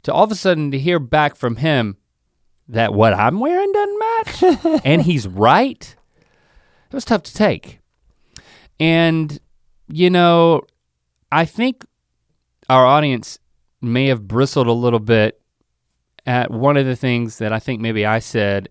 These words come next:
Speaker 1: in the, um, in the vlog and, and more.
Speaker 2: Mm-hmm.
Speaker 1: When I said,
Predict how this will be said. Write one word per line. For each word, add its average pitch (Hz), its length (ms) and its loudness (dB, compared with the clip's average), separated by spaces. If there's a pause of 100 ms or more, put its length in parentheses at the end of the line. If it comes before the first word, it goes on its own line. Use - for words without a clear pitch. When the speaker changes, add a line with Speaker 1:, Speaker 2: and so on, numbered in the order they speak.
Speaker 1:
in 110 280 -4
the, 104 260 -4
um, 98 380 -6 (960)
in 104 420 -4
the 101 100 -6
vlog 98 520 -2
and, 95 280 -8
and 95 260 -6
more. 92 360 -6 (180)
Speaker 2:
Mm-hmm. 76 260 -14 (580)
Speaker 1:
When 123 200 0
I 117 80 2
said, 110 500 0